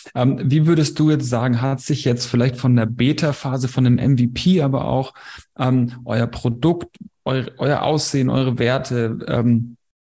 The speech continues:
und eure Marke auch entwickelt, ja, bis hin zu der Version, die ihr jetzt drauf habt? Was waren da,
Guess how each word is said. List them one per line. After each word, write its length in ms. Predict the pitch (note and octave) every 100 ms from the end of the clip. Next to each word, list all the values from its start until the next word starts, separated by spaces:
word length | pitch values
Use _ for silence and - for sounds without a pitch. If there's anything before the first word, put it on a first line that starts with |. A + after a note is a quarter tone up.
| _
und 120 | C#3 B2+
eure 180 | B2+
Marke 480 | A#2 A2+ E3 - -
auch 300 | D2 G2+ - - _
entwickelt, 840 | B2+ A#2+ A#2 C#3+ D3 G#2 G2 - _ -
ja, 100 | C3
bis 300 | - B2+ -
hin 260 | C3+ C#3
zu 200 | C#3 C3
der 140 | B2 A2+
Version, 460 | A#2 A2+ B2+ B2+
die 140 | A#2 A#2+
ihr 140 | A2+
jetzt 240 | A#2 A#2+ -
drauf 340 | - - -
habt? 120 | A#2+
Was 240 | A#2+ B2+ -
waren 240 | A2+ C3
da, 240 | B2+ A#2+